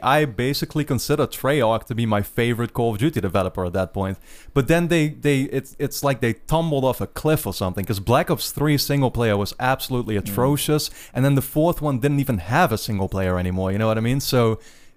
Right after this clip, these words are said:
Speaker 1: it had just, like, that's, I guess, what surprised me about Black Ops Cold War is that when they released the trailer, and again, it, it felt so reminiscent of that original Black Ops in terms of the vibe and, like,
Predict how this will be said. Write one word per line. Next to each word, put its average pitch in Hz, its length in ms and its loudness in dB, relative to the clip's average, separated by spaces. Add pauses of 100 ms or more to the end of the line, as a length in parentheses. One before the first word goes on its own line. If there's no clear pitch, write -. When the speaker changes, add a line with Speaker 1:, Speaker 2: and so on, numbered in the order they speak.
(140)
Speaker 1:
it 170 180 0
had 180 160 4
just, 165 300 0
like, 143 260 2 (640)
that's, 180 320 2
I 170 140 0
guess, 175 240 2
what 156 100 -2
surprised 139 520 2
me 135 100 2
about 117 260 2
Black 117 220 2
Ops 113 140 -4
Cold 113 320 0
War 113 260 2
is 104 120 -6
that 101 180 -2
when 110 180 0
they 107 300 2 (200)
released 120 360 0
the 117 80 -2
trailer, 120 500 2
and 110 160 -2
again, 113 320 -2
it, 104 160 -2
it - 140 -8
felt 117 280 -2
so 120 200 0
reminiscent 107 580 0
of 107 160 0
that 107 140 2
original 101 480 0
Black 101 320 0
Ops - 180 -4
in 101 80 -6
terms 101 240 -2
of 104 80 -6
the 90 80 0
vibe 95 560 2
and, 95 140 -6
like, 92 240 -4